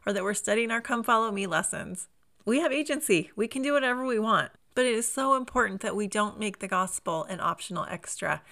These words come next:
that we put that first and make sure that we do that every single day, that we keep that connection with the Spirit and with our Heavenly Father and with our Savior.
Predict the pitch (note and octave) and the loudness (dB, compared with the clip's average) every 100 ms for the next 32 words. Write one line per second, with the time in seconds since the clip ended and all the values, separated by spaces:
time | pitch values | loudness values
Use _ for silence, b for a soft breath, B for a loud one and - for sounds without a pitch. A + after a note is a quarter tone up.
0 | B - G3+ G#3 - C4 - F#3+ - G#3 | B -6 -4 -4 -4 -2 2 2 2 0
1 | F3 D#3 - - - _ - G#3 A#3+ - | 0 0 -6 -8 -16 _ -6 -4 -4 -4
2 | C4 A#3+ G3 G3+ F#3+ A#3 A3 E3 - A3 | -4 -4 -4 -4 -4 -4 2 2 2 -2
3 | A3+ A#3 - G#3+ G#3 G3+ F3 D#3+ D3+ G#3 | -2 -6 -6 -6 -4 -2 -2 -4 -6 -8
4 | - C4 - - - G3+ F#3+ - F#3 F3 | -6 -6 -4 -6 -6 -8 -8 -8 -8 -8
5 | F#3 G3+ - - F#3 E3 F3 F3 F#3+ F#3 | -8 -6 -6 -2 0 0 -4 -8 -6 -6
6 | F#3 F3 F3 F#3 F3+ D3+ D#3+ E3 B B | -6 -8 -10 -6 -4 -2 -4 -6 B B
7 | G3 G3+ G#3 G3 F#3+ F#3+ G#3 F#3+ D#3 D#3 | -8 -6 -2 -2 -2 -2 -2 -2 -4 -6